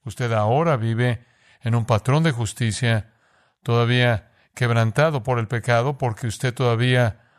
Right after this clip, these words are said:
no ha sido librado de su humanidad no redimida, pero su vida es diferente.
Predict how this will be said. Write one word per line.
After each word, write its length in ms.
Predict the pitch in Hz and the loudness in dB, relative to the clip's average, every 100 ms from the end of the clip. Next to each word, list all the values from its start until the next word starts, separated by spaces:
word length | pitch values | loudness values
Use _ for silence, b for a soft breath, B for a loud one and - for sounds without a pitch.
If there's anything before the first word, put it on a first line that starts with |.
| b b | b b
no 180 | 117 120 | 2 2
ha 60 | 117 | 2
sido 260 | 127 120 | -2 -2
librado 480 | 113 110 117 147 127 | -2 0 2 2 0
de 140 | 117 110 | -4 -6
su 140 | 117 | -4
humanidad 320 | 110 107 120 | -4 -2 0
no 120 | 117 | 0
redimida, 600 | 113 98 113 147 117 b b b | 0 2 2 4 2 b b b
pero 220 | 139 135 | -2 -2
su 240 | - 131 | 0 0
vida 300 | 127 170 180 | 2 2 4
es 140 | 180 147 | 2 2
diferente. 840 | 135 107 127 135 123 117 98 - | 0 2 4 4 2 0 -2 -4